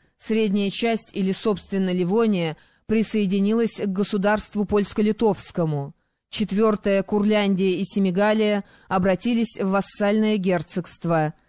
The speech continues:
Пятое. Северо-восточная часть или Юрьевская и Ругодивская области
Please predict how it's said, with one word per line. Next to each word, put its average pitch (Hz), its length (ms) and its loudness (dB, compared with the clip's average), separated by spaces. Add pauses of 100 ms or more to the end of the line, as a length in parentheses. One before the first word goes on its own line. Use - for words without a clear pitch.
(200)
Пятое. 214 580 2 (220)
Северо-восточная 202 1000 0
часть 202 540 0
или 208 180 2
Юрьевская 185 840 2
и - 140 -4
Ругодивская 190 720 2
области 208 680 0